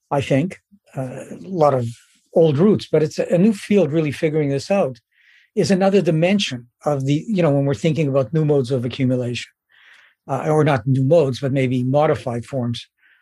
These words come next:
of accumulation. So that's all going on. The, the key thing in all of this, in terms of figuring out,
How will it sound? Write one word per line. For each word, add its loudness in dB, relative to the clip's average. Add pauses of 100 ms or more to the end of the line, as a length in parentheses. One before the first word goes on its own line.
(120)
of 2
accumulation. 0
So 0
that's 0
all 4
going 0
on. -2
The, -10
the 0
key -10 (140)
thing 4
in 4
all 0
of -4
this, -10 (960)
in 0
terms 2
of -2
figuring 2
out, 2